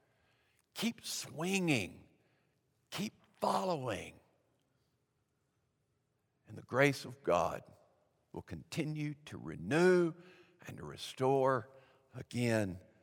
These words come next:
and again and again. But you gotta keep getting up. You gotta keep walking to the plate. And you gotta keep swinging.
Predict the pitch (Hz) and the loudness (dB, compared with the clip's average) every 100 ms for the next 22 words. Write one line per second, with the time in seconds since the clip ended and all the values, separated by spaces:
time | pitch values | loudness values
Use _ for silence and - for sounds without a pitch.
0 | _ _ 107 - - 107 101 92 78 - | _ _ -16 -14 -6 -4 -2 -4 -8 -16
1 | _ _ _ _ _ _ _ _ 104 - | _ _ _ _ _ _ _ _ -20 -14
2 | 98 80 - - _ _ _ _ _ _ | -12 -12 -14 -18 _ _ _ _ _ _
3 | _ _ _ _ _ _ _ _ _ _ | _ _ _ _ _ _ _ _ _ _
4 | _ _ _ _ - - - 107 101 - | _ _ _ _ -20 -10 0 2 0 -8
5 | 107 - 98 98 92 - - _ _ _ | -12 -4 -4 -4 -4 -8 -10 _ _ _
6 | _ _ _ _ _ _ _ _ _ _ | _ _ _ _ _ _ _ _ _ _
7 | - - 95 85 117 - 92 101 107 117 | -14 0 0 0 -8 -8 -2 -2 -2 -8
8 | 107 104 - 69 64 - - _ _ _ | -8 -10 -8 -8 -8 -14 -20 _ _ _
9 | _ _ _ _ _ _ - - 69 - | _ _ _ _ _ _ -20 -14 -6 -6
10 | - - - - - - - | -6 -16 -16 -16 -16 -16 -20